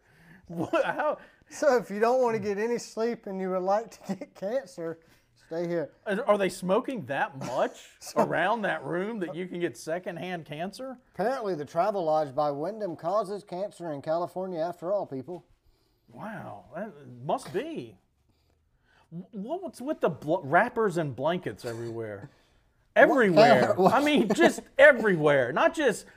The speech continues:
Speaker 1: crumpled up and thrown in the
Speaker 2: All right,
Speaker 1: corner.
Speaker 2: so other than the obvious of me thinking of Tupac and Ice Cube, when I first read this,
Speaker 1: You think they meant
Speaker 2: I thought my
Speaker 1: cigarette wrappers?
Speaker 2: No, I thought my kids' room, like, candy wrappers the day after Halloween, like, when my kids were, like, three or
Speaker 1: Oh,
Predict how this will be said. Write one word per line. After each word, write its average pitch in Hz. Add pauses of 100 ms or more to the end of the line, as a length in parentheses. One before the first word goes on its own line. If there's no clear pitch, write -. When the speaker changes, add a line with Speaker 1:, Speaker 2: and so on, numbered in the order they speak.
(160)
Speaker 1:
crumpled 240
up 226
and 180
thrown 202
in 180
the 143
Speaker 2:
All 190
right, 165
Speaker 1:
corner. 123
Speaker 2:
so -
other 175
than 190
the 151
obvious 151
of 123
me 143
thinking 139
of 123 (240)
Tupac 143
and 131
Ice 151
Cube, 120 (220)
when 123
I 151
first 160
read 165
this, 113
Speaker 1:
You 185
think 208
they 180
meant 170
Speaker 2:
I 156
thought 185
my 170
Speaker 1:
cigarette 180
wrappers? 214
Speaker 2:
No, 233
I 185
thought 196
my 170
kids' 185
room, 139
like, 127
candy 185
wrappers 160
the 127
day 143
after 131
Halloween, 139
like, 120
when 127
my 127
kids 139
were, 123
like, 117
three 143
or 131
Speaker 1:
Oh, 120